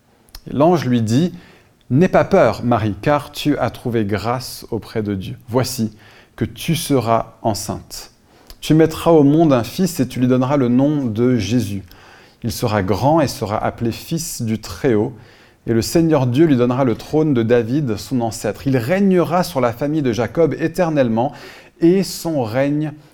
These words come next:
n'aura pas de fin. » Alors Marie dit à l'ange : « Comment cela se fera-t-il, puisque je n'ai pas de relation avec un homme ? »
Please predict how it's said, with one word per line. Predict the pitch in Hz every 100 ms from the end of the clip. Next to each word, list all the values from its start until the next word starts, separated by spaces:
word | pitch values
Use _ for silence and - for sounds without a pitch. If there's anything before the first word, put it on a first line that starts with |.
| -
n'aura | 113 101 98 -
pas | - -
de | 190 180
fin. » | - 147 - - _ _ _ _ _ _ -
Alors | -
Marie | 110 104
dit | 104 104 104
à |
l'ange : « | 113 - 104 82 - - - _ _
Comment | - 131
cela | 120 - 131
se | 113
fera-t-il, | - - 110 110 - 220 196 -
puisque | - 147 - -
je | 135 110
n'ai | 98
pas | 156
de | 143
relation | 107 117 110 - 160
avec | 113 -
un | 151
homme ? » | 220 120